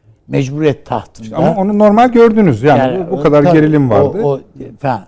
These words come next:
Speaker 1: Ama şu, e, Yunanistan'ı satmalarında bir problem yok zaten.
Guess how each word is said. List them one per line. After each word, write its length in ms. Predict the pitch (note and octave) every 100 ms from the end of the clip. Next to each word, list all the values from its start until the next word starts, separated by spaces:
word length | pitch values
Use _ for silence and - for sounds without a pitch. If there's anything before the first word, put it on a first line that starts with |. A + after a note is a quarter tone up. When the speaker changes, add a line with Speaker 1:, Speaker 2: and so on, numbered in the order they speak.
| _
Speaker 1:
Ama 400 | D#3+ F3+ D3+ - _ _ _ _ _ -
şu, 240 | D#3 G2+ _ _ _ _ _ _ -
e, 60 | C3+
Yunanistan'ı 1080 | C3 B2+ A2 C#3 F3+ A#3+ C#4+ - F#3 D3+
satmalarında 920 | C3 - F3 - A3 G#3 G3+ G3+ G3+ F3+
bir 80 | F3 _ -
problem 520 | F#3 E3 F3 E3 E3
yok 200 | C3 -
zaten. 360 | - E2 _